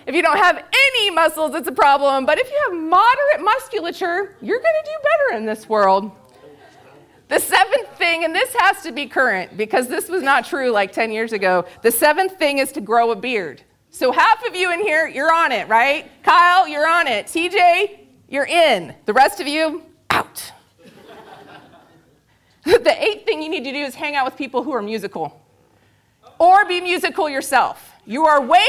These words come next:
cooler, so Kyle's the only one in here who's cool enough. You are way cooler if you have musical abilities or if you hang out with people who are musical. Just saying. So, remember, remember they told women not to, or to smile?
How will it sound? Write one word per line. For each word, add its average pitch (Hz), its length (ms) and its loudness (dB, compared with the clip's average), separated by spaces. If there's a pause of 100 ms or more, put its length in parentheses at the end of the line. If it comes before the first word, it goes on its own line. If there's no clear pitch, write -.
(140)
cooler, 427 520 4
so 285 160 -2
Kyle's 349 300 4
the 330 60 -8
only 311 220 0
one 294 220 -2
in 220 80 -4
here 202 280 -4
who's 233 180 -6
cool 277 240 2
enough. 220 300 2 (720)
You 320 160 4
are 359 180 6
way 392 140 2 (140)
cooler 415 540 2
if 294 180 -4
you 302 120 -4
have 285 180 2
musical 349 640 -2
abilities 466 640 -2
or 254 140 2
if 254 100 -6
you 247 100 -4
hang - 240 -4
out 254 120 0
with 208 120 -10
people 233 320 -6
who 214 100 -8
are 190 80 -4
musical. 175 580 -8 (120)
Just - 180 -12
saying. 190 340 -6 (1000)
So, 302 360 2
remember, 339 540 -2 (160)
remember 302 220 -2
they 359 120 0
told 302 300 -2
women 320 320 -2
not 269 220 0
to, - 220 -12
or 226 160 0
to 226 180 -8
smile? 262 500 0